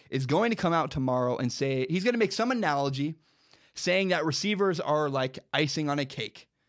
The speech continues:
that receivers don't matter. Let me tell you what, receivers matter.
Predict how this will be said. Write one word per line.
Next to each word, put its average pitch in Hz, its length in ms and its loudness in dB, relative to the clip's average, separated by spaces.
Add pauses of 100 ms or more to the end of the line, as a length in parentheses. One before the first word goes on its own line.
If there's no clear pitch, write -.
(320)
that 135 120 -2
receivers 220 420 0
don't 185 240 0
matter. 120 300 -2
Let 214 160 -2
me 294 100 0
tell 202 200 2
you 165 100 4
what, 123 260 0 (920)
receivers 175 440 2
matter. 117 360 0